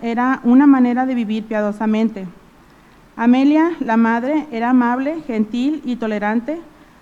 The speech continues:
con una personalidad calmada y agradable y buen sentido del humor.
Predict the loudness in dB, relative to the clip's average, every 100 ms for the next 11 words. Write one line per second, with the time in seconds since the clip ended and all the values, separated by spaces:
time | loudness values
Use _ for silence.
0 | _ -4 4 6 6 2 -2 0 0 2
1 | 0 0 -2 -2 0 2 4 2 0 -2
2 | -2 -2 -2 -2 -2 -4 -6 -12 -20 -20
3 | _ -4 -2 0 0 0 0 -2 -2 0
4 | 0 2 0